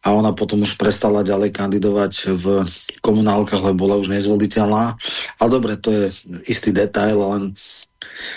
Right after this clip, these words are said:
a, predovšetkým je to vec ministra vnútra, je to jeho rezort. On mohol vyboxovať výnimku, neurobil to,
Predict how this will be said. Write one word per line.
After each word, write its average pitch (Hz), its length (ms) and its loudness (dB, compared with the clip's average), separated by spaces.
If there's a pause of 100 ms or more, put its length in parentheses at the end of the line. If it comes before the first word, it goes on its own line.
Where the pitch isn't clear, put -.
(340)
a, 180 320 2 (1300)
predovšetkým 131 640 0
je 107 160 2
to 107 160 2
vec 104 200 0 (360)
ministra 101 640 0
vnútra, 110 560 0
je 104 80 2
to 104 160 -2
jeho 107 160 -2
rezort. 113 560 -2 (480)
On 113 320 -2
mohol 117 400 2
vyboxovať 113 800 0
výnimku, 123 640 0 (720)
neurobil 113 560 0
to, 101 240 -2